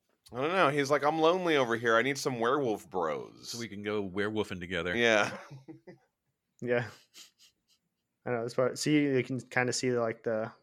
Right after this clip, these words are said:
Speaker 3: they give that panel where the moon is covered.
Speaker 1: Well, yeah, and they
Speaker 2: Yeah.
Speaker 1: also show him stepping into the moonlight from the darkness,
Speaker 3: Yeah.
Speaker 1: you know,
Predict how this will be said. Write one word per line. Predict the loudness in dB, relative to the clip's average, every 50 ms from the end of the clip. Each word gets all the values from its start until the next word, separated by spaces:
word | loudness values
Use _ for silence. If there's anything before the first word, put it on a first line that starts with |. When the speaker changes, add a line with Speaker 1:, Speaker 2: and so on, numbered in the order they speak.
| _ -6
Speaker 3:
they | -4 -2
give | -2 -2 -2 0
that | -2 -4 -4
panel | -4 -4 -4 -4 -4 -4
where | -4 -4 -4 -4
the | -4 -6 -6 -8 _ _ _ _ _ -12
moon | -8 -6 -6 -4 -4 -6
is | -6 -8 -8 -10 -12
covered. | -8 -6 -6 -6 -6 -8 -10 -12 _ _ _ _ _ -2
Speaker 1:
Well, | 2 4 4 6 6
yeah, | 8 8 8 8
and | 6 6 4
they | 6
Speaker 2:
Yeah. | 6
Speaker 1:
also | 6 6 4 4 2 2 2
show | 4 4 4 4
him | 4 2 0 -2
stepping | -4 -6 0 0 0 0 0 -2 0 0
into | -2 -2 -2 -6 -6
the | -4 -4
moonlight | -4 -2 -4 -4 -2 -2 -4 -4 -4 -6 -6
from | -4 -4 -4 -2
the | -4 -4
darkness, | -2 -2 -2 -2 -4 -6 -12 -16 -16 -16 -16 -16 -16 -16 -16 -16 -12 -6
Speaker 3:
Yeah. | -4 -4 -2
Speaker 1:
you | -2
know, | -2 -4 -4 -6 -6 -10